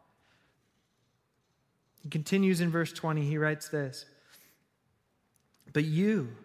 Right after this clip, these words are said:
you have an anointing from the Holy One,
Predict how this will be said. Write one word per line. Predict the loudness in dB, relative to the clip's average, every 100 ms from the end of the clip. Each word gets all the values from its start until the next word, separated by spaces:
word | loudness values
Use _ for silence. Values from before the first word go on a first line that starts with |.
| -12 0
you | 4 4 4 0 -4 -12 -20 -20 -20 -4
have | 0 4
an | 6
anointing | 6 4 4 2 2 0 0
from | 0 0
the | 0
Holy | 0 0 0 -2
One, | -6 -12 -14